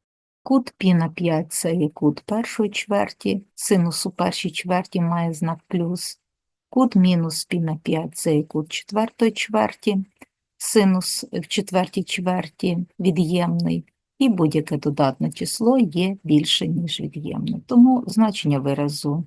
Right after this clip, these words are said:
лівої частини більше, ніж значення виразу правої частини. Розглянемо другий приклад. Кут два — це є кут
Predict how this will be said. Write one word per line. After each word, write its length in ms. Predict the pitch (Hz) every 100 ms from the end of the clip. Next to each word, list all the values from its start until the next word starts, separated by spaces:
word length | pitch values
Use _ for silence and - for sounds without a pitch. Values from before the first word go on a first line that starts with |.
| -
лівої 400 | 208 240 240 220
частини 600 | - 208 - 202 190 185
більше, 480 | 147 208 247 -
ніж 320 | - 139 151 -
значення 520 | 143 127 - 123 131
виразу 480 | 156 180 196 - 151
правої 480 | - 160 131 147
частини. 600 | 151 - 147 - - - 165 -
Розглянемо 680 | 226 226 196 175 143 143 151
другий 360 | 190 240 220
приклад. 640 | 220 233 214 208 196 190 -
Кут 380 | - 233 240 - _ _ -
два — 400 | 147 165 143 147
це 260 | - 151 135
є 140 | 139
кут 300 | - 139 139